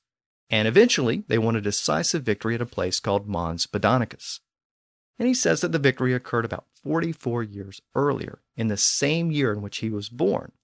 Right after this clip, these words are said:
And that victory at Mons Badonicus ushered in a period of peace between the two groups that had lasted until the time of Gildas's writings, about forty-four years later. So that means that British victory at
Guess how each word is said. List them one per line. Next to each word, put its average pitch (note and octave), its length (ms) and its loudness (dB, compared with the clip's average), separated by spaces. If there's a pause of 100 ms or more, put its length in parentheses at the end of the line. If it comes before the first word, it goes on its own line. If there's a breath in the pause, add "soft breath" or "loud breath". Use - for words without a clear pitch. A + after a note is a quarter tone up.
(680)
And F2+ 180 -10
that C#3+ 200 4
victory D#3 320 2
at - 100 -2
Mons G2 300 -2
Badonicus A2 580 -2
ushered B2+ 280 0
in C#3+ 120 -2
a C3 60 -4
period C3+ 240 0
of - 160 -12
peace - 560 -4
between G#2+ 260 -2
the F#2 60 -2
two G2+ 200 -4
groups F#2 380 -4
that A#2+ 140 0
had C3 80 0
lasted A2 420 -4
until G#2+ 320 -4
the G#2 120 -14
time A#2+ 380 2
of B2 200 -4
Gildas's G2+ 520 -2
writings, F2+ 440 0
about G2 240 -4
forty-four G2 420 -4
years F2 260 -6
later. A2+ 360 -2 (680)
So - 140 -6
that A#3+ 220 2
means G3 220 2
that - 180 0
British D#3+ 420 0
victory G2+ 500 0
at - 120 -6